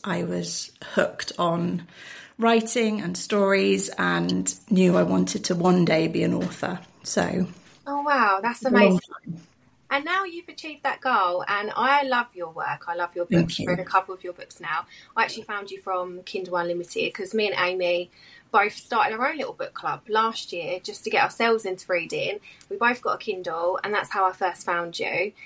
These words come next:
Speaker 1: Yeah.
Speaker 2: Um, and then now we've got Novels at Nine, where we have other people in the book club, and we do a, um, podcast each week.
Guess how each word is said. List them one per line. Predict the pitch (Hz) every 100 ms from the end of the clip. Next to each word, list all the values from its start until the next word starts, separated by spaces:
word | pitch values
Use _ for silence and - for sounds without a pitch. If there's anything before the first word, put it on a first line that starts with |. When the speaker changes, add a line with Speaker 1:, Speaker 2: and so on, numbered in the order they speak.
| - - -
Speaker 1:
Yeah. | 208 214
Speaker 2:
Um, | 214 208 -
and | 214
then | 220
now | 233 226
we've | 220 226
got | 233
Novels | 214 214 202
at | 190
Nine, | 220 214 180
where | 180 180 180
we | 190
have | 185 180
other | 190 190
people | 190 196 190
in | 180
the | 175 175 - -
book | -
club, | - 214 208 196
and | 180
we | 170
do | 156 165 160 151 -
a, | 160 156 - -
um, | 170 170 165 165 -
podcast | - 311 294 277 262
each | 247 214 -
week. | 220 208 202